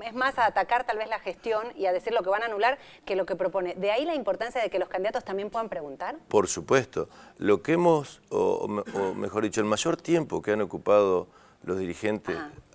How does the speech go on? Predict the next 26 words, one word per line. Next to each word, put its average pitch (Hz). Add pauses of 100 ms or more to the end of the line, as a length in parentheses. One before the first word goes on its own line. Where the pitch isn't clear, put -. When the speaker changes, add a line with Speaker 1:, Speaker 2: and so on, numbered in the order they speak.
(140)
Speaker 2:
la 82
mayoría 80
de 101
los 82
dirigentes 87
de 85
la 87
oposición, 90
ha 120
sido 131 (380)
en 101
proponer 101
qué 123
cosas 117
van 107
a 101
dero-, 85
o, 101 (180)
o 87
contar 120
qué 135
cosas 120
van 110
a 98
derogar, 87
Speaker 1:
Ujú. 165